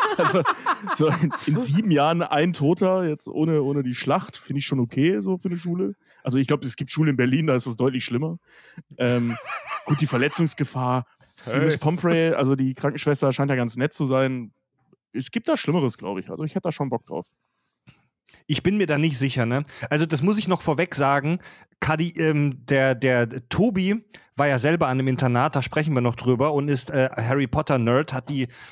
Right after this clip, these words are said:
Speaker 3: äh, Nummer auch schon ein paar Mal durchgelesen. Richard, du hast die Romane auch gelesen,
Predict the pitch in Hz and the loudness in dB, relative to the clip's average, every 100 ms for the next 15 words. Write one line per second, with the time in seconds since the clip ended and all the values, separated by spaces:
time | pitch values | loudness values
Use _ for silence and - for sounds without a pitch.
0 | - 131 131 127 135 131 160 - 127 113 | -10 -2 2 2 2 0 -2 -2 -2 0
1 | 117 120 107 127 - 123 143 139 131 143 | 0 0 2 0 0 -2 -2 0 -2 -2
2 | 160 139 127 - 151 120 135 139 135 147 | -2 -2 -2 -2 -2 0 0 2 2 0
3 | 165 131 120 123 123 190 | -2 -2 0 0 0 -4